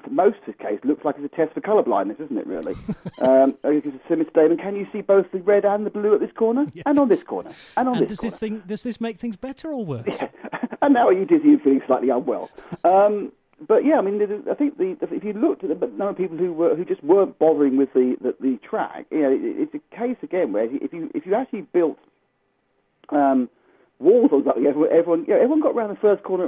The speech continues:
Speaker 1: at Monaco, no problem at all.
Speaker 2: Mm,
Speaker 1: And, and
Speaker 2: good point.
Speaker 1: barring last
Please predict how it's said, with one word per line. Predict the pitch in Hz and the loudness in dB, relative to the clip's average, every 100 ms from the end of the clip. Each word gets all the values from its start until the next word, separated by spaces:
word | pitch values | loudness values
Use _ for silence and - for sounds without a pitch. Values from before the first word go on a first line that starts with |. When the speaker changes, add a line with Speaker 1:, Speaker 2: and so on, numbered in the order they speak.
| - | -4
Speaker 1:
at | 147 | -2
Monaco, | 190 226 - 110 | -2 -4 -4 -4
no | 107 | -4
problem | - 104 107 | -6 -6 -6
at | - | -8
all. | - - 120 _ _ | -8 -8 -12 _ _
Speaker 2:
Mm, | 123 123 | -8 -2
Speaker 1:
And, | |
and | 143 - | -2 0
Speaker 2:
good | |
point. | - | 0
Speaker 1:
barring | 240 269 170 | 2 2 2
last | 170 175 - | 2 2 0